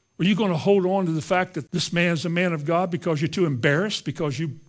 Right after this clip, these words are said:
threw in with him and now he's proven to be not right?"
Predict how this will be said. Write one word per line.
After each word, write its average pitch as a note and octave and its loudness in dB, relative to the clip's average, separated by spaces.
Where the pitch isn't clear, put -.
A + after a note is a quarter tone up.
threw E3+ 6
in F3+ 2
with E3+ 2
him G3+ -2
and D3 0
now E3+ -2
he's D#3 0
proven E3+ 0
to D3+ -2
be D#3+ -2
not D#3+ -4
right?" D#3 -2